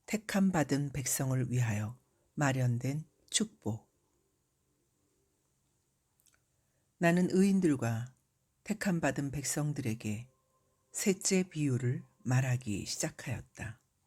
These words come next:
지극히 복되어라.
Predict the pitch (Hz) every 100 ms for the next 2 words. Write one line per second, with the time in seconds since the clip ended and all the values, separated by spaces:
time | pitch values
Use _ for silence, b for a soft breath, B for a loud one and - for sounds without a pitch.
0 | _ _ _ _ _ _ _ _ _ _
1 | _ _ _ _ _ _ _ _ _ _
2 | _ _ _ _ _ _ _ - - 180
3 | 190 - - 175 151 - - - 143 123
4 | 110 101 107